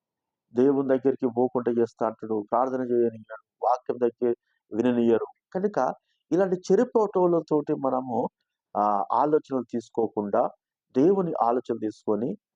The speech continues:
దేవుని కృపలో వరదిలుతూ దేవుని నుంచి దీవెన పొందుకుందాం.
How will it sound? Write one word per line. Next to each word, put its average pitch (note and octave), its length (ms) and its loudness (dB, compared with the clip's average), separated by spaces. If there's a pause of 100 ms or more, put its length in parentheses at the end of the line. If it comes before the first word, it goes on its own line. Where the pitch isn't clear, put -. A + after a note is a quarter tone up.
(240)
దేవుని D#3 280 2
కృపలో B2+ 340 0
వరదిలుతూ G#2 680 -2 (400)
దేవుని C#3 280 2
నుంచి B2 180 -4
దీవెన G#2 420 0
పొందుకుందాం. F#2+ 580 -12